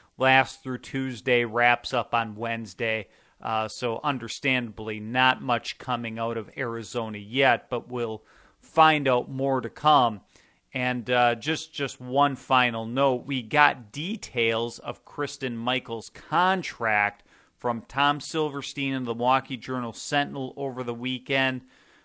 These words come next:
Michael got a one-year deal worth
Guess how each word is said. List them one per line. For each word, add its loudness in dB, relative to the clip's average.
Michael 0
got 4
a -2
one-year 0
deal 0
worth -4